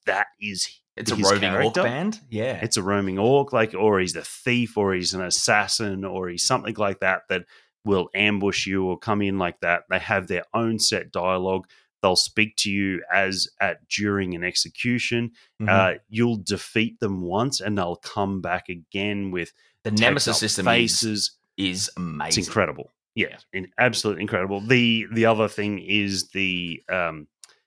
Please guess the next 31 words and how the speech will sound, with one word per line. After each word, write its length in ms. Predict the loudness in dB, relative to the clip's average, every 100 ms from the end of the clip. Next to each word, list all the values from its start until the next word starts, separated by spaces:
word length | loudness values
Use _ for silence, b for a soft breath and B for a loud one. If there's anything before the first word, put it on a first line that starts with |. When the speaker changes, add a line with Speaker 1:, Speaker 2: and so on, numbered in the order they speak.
| _
Speaker 1:
it's 180 | 0 0
Batman 540 | 0 0 2 2 2 2
Arkham 580 | 4 4 2 -2 -4
free 300 | -4 -2 -2
flow 320 | -2 -4 -4 -4
combat 580 | -4 -2 0 0 0
style, 560 | -2 0 0 2 0 -6 b _ -4
but 200 | -2 -2
the 60 |
brutality 920 | -6 -8 -8 -6 -2 2 2 0 -4 -4
of 220 | -4 -4
it 140 | -10 _
that 160 | -10 -10 -10
is 360 | -8 -8 -10 _
Speaker 2:
Have 80 |
you 40 | -8
Speaker 1:
introduced 360 | -6 -6 0 2
Speaker 2:
come 100 | 4
across 200 | 4 2
Speaker 1:
using 220 | 0 2
Speaker 2:
Bru-, 280 | 4 2 2
Bruise 340 | 2 4 4
yet? 100 | 2 0
Have 80 |
you 60 | 0
done 120 | 0
the 40 | 0
Bruise 400 | -2 -2 -4 -6
missions 440 | -6 -4 -6 -6
yet? 240 | -8 -10 _ _ _ _ _
Speaker 1:
No. 320 | -6 -6 -6